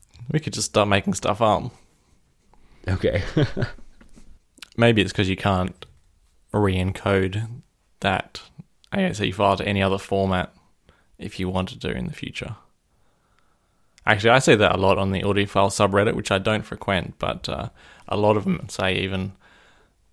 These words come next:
Speaker 1: the lossless audio formats are less about playback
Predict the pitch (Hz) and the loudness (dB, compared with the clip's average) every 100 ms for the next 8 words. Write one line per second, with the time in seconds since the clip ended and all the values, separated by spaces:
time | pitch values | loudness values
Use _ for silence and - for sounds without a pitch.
0 | _ - 101 104 110 113 101 - - - | _ -4 0 2 2 2 0 0 -8 -12
1 | - - 107 107 104 92 92 - 107 95 | -20 -6 2 4 4 0 -2 -2 0 0
2 | 92 - - - 117 113 - - 104 104 | -2 -6 -10 -10 -12 -14 -14 -4 0 2
3 | - 104 95 95 - _ _ _ _ - | 2 0 2 0 -4 _ _ _ _ -6
4 | 110 101 101 101 - | 2 2 4 2 0